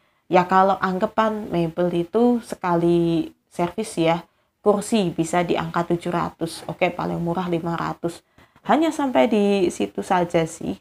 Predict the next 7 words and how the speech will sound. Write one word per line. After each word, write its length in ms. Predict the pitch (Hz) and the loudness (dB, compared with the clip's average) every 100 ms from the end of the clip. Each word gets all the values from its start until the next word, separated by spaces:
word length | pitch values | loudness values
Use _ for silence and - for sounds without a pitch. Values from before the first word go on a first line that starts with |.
| - | -2
daripada 640 | 170 180 196 214 226 - | -2 0 2 6 6 6
mengobati 560 | 220 214 208 202 196 196 | 0 0 2 2 4 2
orang 320 | 202 196 196 | 2 2 0
lain 400 | 185 180 262 302 | 0 0 2 4
ya, 400 | 190 135 135 - - - - _ _ | 6 6 4 0 -8 -20 -20 _ _
bayarannya 560 | - 180 180 170 170 254 | 4 8 8 6 4 4
juga 400 | 302 180 170 - | 2 2 2 2